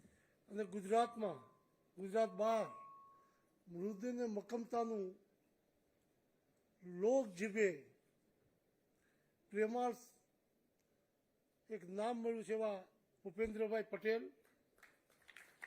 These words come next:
જેમણે ગુજકો માસોલને એક હૂંફ અને ઢાલ બનીને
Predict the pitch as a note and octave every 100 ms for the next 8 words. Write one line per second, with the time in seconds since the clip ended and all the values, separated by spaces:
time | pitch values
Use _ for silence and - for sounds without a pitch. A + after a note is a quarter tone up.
0 | - - - - - - - - - -
1 | - - - - - - - - _ E3
2 | F#3 A3 A#3 B3+ C4+ C4 G3+ G3 G#3 A#3+
3 | B3 B3 A#3 B3+ B3 C4 C4 - - _
4 | _ _ _ _ _ _ _ _ G#3+ A3+
5 | A3 D#3 B3+ - A#3 A#3 F3 E3+ G3 B3
6 | A3 A#3+ A#3+ G#3+